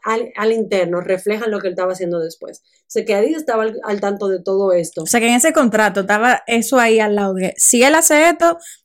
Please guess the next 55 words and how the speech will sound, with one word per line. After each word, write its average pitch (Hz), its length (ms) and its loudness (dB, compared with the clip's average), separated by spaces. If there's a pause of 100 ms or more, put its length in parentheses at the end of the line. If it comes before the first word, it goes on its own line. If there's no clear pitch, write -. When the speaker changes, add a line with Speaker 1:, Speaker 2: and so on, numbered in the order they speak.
(100)
Speaker 2:
Toca 233 400 4
esto, 196 200 0
si 254 120 2
él 277 100 6
hace 330 280 4
esto, 302 300 -2
ya 214 200 2
estaban 285 260 4
Speaker 1:
Va-, 240 60 0
Speaker 2:
preparados. 214 460 4
Speaker 1:
exactamente. 247 580 0
Entonces, 214 340 -2
Megan 254 420 0
Towie 254 600 -2
es 208 180 -4
una 233 140 0
reportera 240 460 -2
de 247 60 -2
investigación 233 460 -4
de 220 100 0
The 190 100 0
New 190 80 2
York 202 180 -2
Times 226 240 -4
que - 80 -4
habla 202 240 0
de 220 100 0
lo 208 140 0
que, 208 280 -4
lo 208 180 -2
que, 190 480 0
de 208 140 0
lo 208 100 2
que 214 80 -4
ella 220 140 4
descubrió 226 460 0
cuando 202 200 -2
se 208 100 -2
adentró 185 320 0
en 185 60 0
la 185 160 -6
crisis. - 360 -14
Speaker 2:
Ya. 196 380 0
Speaker 1:
Yo 233 600 -2 (380)
sabía 233 500 2
mucho 226 420 0
de 214 100 -2
como 196 240 0
que 208 100 -2
era 202 80 2
una 220 160 0
relación 214 460 -4
un 196 120 -4
poco 190 260 -4
tensa, 185 500 -4